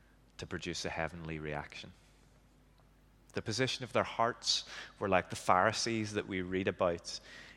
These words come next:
in Luke eighteen, where it says, To some who were confident of their own righteousness and looked down on everyone else, Jesus told this parable.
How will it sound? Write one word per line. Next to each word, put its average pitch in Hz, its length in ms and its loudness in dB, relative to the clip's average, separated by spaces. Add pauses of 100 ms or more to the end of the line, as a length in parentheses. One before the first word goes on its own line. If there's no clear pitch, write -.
in 98 180 0
Luke 92 200 0
eighteen, 98 500 -4 (1700)
where 82 120 -2
it - 120 -6
says, 87 520 -4 (1400)
To 123 100 -2
some 143 380 4
who 131 180 -2
were 110 120 -2
confident 110 680 -6
of 92 140 -10
their 92 180 -2
own 92 140 -4
righteousness 90 840 -4 (360)
and 92 120 -6
looked 90 220 -6
down 85 220 -4
on 87 100 -6
everyone 85 360 -4
else, 76 380 -10 (160)
Jesus 104 440 -4
told 85 320 -8
this 80 260 -4
parable. 76 440 -10